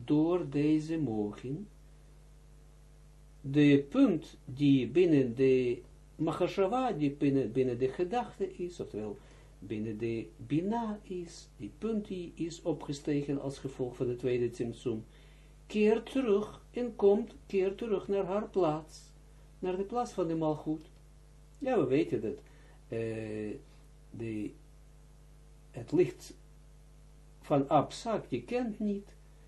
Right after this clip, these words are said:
de tweede Tzimtzum, dus die gewone, eh, licht van de Gadlut, doet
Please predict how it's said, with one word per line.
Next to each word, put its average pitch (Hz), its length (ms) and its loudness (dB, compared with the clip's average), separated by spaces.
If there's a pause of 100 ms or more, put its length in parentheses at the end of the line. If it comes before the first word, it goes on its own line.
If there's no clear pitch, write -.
(140)
de 175 120 -2
tweede 165 360 0
Tzimtzum, 147 640 -2
dus 139 220 -2
die 175 360 -4 (360)
gewone, 123 540 0
eh, - 340 -8 (840)
licht 139 260 2
van 107 140 -8
de 113 120 -8
Gadlut, 156 520 0 (720)
doet 143 360 2